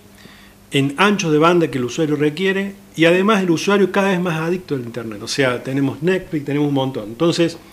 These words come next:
la cooperativa en este año ha invertido más, básicamente en un treinta por ciento de aumento del ancho de banda de internet. Eh, ahora tenemos una proyección de volver a aumentar un treinta por ciento más, o sea, ustedes ven que, que el, que, digamos, esto todo evoluciona.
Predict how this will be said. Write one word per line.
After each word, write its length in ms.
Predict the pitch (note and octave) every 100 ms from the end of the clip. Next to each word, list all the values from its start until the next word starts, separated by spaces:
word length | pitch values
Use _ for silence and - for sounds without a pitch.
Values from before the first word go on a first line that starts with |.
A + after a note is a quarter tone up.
| - - - - -
la 100 | C#3
cooperativa 680 | C3+ C#3 D3 D3 F3 F#3+ F3
en 100 | C#3+
este 320 | D#3 D3 D#3+
año 400 | E3 F#3+ G3 F3+
ha 80 | D3+
invertido 600 | D3+ C#3 C3 C3 D#3 E3
más, 420 | C#3+ D#3 D3+ - -
básicamente 600 | C#3+ C#3 D3+ D3 E3 D#3+
en 80 | D3+
un 140 | C#3
treinta 300 | C#3+ F#3 F3+
por 160 | C#3+ C#3+
ciento 260 | D3+ D3
de 60 | C3+
aumento 380 | C3 C3+ C#3+ C3+
del 100 | B2
ancho 200 | C3 C3
de 60 | B2+
banda 140 | C3+
de 40 | B2+
internet. 420 | A#2+ B2 D3+ G3 - - - A#3 G3+ - A#3 -
Eh, 420 | C3 B2+ B2+ B2 - - -
ahora 240 | - C#3+ D#3
tenemos 200 | D3+ D3+
una 160 | C#3+
proyección 400 | C3 A#2+ B2 D3+
de 60 | C3+
volver 300 | A#2 B2+ D#3
a 20 |
aumentar 520 | D3+ B2+ B2+ D3 D3+ D#3+ - -
un 140 | B2
treinta 260 | C#3+ C#3+ C3
por 160 | B2+
ciento 260 | B2+ C3+ B2+
más, 240 | C3+ F3
o 80 | C#3+
sea, 300 | - C3+ B2
ustedes 320 | A#2+ - C3
ven 180 | C3+ C#3+
que, 240 | C#3 B2 - - - - -
que 80 | -
el, 180 | A2+ A#2
que, 120 | A#2+
digamos, 300 | B2+ C3 B2 C3
esto 180 | - A#2
todo 200 | C#3 C3+
evoluciona. 640 | B2 B2 C3 F3+ E3+ F3